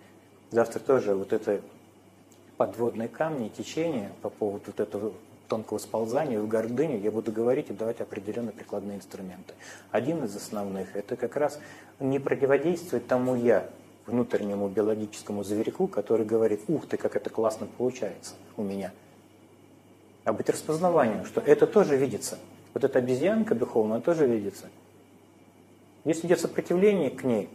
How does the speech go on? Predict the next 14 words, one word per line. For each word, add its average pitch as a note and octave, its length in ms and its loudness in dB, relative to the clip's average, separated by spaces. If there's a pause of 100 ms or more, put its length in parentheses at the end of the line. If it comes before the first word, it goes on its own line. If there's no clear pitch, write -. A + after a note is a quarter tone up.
(420)
то C3+ 220 10
оно D3 200 6
в A#2 60 0
зверя, B2+ 400 6 (220)
в A2 80 -6
зверя B2+ 280 4
превращается. G2+ 720 -2
Завтра A#2+ 260 -2
немного C3+ 280 0
поговорим A2 440 0
о G#2+ 60 -6
фильме A2 280 -4
«Сплит» - 340 -8
ещё, - 220 -14